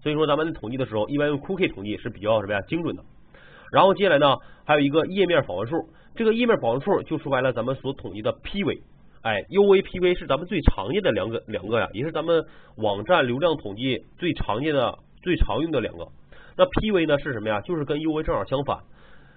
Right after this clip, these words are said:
呃，P V呢是我们的这个代表什么呀？代表对用户不去重的，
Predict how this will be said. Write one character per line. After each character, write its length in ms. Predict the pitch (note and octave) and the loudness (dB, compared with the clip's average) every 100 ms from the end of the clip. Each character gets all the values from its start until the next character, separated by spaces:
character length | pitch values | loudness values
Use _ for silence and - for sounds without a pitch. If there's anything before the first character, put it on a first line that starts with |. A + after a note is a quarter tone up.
| - | -4
呃 360 | C3+ D3 D3 C#3+ | 0 2 2 2
，P 260 | - G#3+ | 0 2
V 120 | F#3+ | 2
呢 200 | F3 D3+ | 4 2
是 240 | F3 E3 D#3 | 2 -2 -2
我 200 | A#2 F2+ | -2 -4
们 200 | G2 B2 | -4 0
的 240 | C#3+ B2 | 2 2
这 240 | A2 B2+ A#2+ | 2 -2 -4
个 300 | F2+ G#2+ G2 | -4 -4 -2
代 160 | D3 | -2
表 120 | A2+ F#2+ | -2 -4
什 60 | |
么 80 | G2 | -4
呀？ 80 | G#2 | -2
代 160 | - | 0
表 160 | B2+ G#2+ | 0 -2
对 160 | - D3+ | -2 -4
用 220 | E3 D#3+ | -4 -6
户 120 | D#3+ | -6
不 260 | - A2 D3 | -6 -6 -6
去 180 | - | -4
重 180 | C#3+ F#2+ | -6 -6
的， 100 | G2 | -8